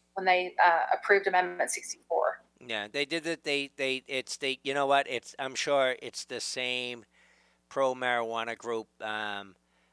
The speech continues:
Speaker 2: that was, uh, 'cause the Amendment sixty-four sounds almost similar to, um, ballot question four.
Speaker 1: Yeah.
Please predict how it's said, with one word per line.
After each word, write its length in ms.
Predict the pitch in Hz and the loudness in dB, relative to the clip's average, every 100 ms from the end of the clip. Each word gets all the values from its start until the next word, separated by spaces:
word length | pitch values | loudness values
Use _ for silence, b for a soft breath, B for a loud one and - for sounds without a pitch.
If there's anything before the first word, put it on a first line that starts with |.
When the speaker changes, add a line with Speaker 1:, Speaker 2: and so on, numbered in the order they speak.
| _ _ | _ _
Speaker 2:
that 320 | 110 107 - | -4 -4 -6
was, 560 | 110 104 101 101 92 - | -8 -6 -6 -8 -12 -12
uh, 140 | 110 104 - | -8 -8 -8
'cause 320 | 127 120 - - | -8 -8 -10 -10
the 220 | 120 87 | -10 -4
Amendment 520 | 120 127 143 147 143 | -4 -4 -4 -6 -8
sixty-four 1120 | - - - - - - 143 - 127 131 123 | -10 -10 -8 -8 -8 -8 -10 -10 -10 -4 -4
sounds 460 | 117 120 110 107 101 | -4 -6 -6 -8 -12
almost 520 | - 110 110 110 104 | -8 -8 -6 -10 -10
similar 420 | - 110 107 104 | -10 -10 -10 -10
to, 480 | 104 - 101 98 92 - | -10 -12 -12 -12 -14 -16
um, 340 | 95 90 87 | -14 -14 -12
ballot 400 | - 95 95 92 _ _ _ _ _ _ _ | -8 -6 -8 -12 _ _ _ _ _ _ _
question 400 | 101 92 92 87 | -12 -12 -14 -18
four. 380 | - 98 90 196 | -14 -10 -2 4
Speaker 1:
Yeah. 160 | 196 | 4